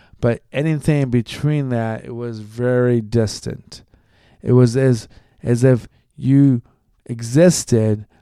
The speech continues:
but you existed in a time where she wanted you to be five, seven, three,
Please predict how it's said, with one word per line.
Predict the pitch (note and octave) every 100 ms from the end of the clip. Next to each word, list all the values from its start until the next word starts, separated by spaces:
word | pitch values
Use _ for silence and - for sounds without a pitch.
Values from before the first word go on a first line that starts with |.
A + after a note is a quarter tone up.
| _
but | A#2
you | A2+ A2+ B2+
existed | B2 A#2 B2+ C3+ - C3+ B2 A#2+ A2+
in |
a | A2+ G#2
time | - A2+ A#2 A#2
where | G#2+ G#2 G2
she | G2 - - - D#3+
wanted | C#3 A#2+ A#2+ A#2 A2+
you | A2+ A#2
to | G#2+
be | G#2+ G#2+ G#2 G2+ _ _ _ _ _ _
five, | - - A2 A2 A2 G#2+ G#2 -
seven, | - - A2+ A2 A2 G#2+ G#2+ G#2
three, | _ - A2+ A2+ A2